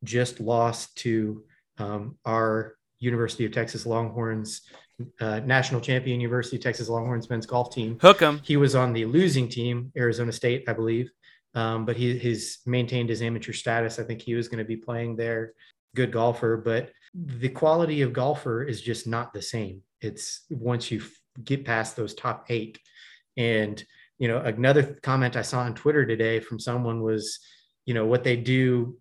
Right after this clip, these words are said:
Speaker 1: uh, in the coverage, they do this kind of a don't blink 'cause you missed, you know, these shots you missed while we were focusing on this other person.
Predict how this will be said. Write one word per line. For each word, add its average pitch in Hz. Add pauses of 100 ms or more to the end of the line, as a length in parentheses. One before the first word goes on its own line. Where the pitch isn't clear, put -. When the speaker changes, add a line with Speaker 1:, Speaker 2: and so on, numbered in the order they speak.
(120)
Speaker 1:
uh, 113 (140)
in 127
the 113
coverage, 120
they 117
do 113
this 113 (640)
kind 120
of 104
a 101 (540)
don't 135
blink 131 (300)
'cause 120
you 113
missed, 131
you 117
know, 107
these 127
shots 131
you 120
missed 127
while 117
we 117
were 117
focusing 120
on 117
this 110
other 139
person. 131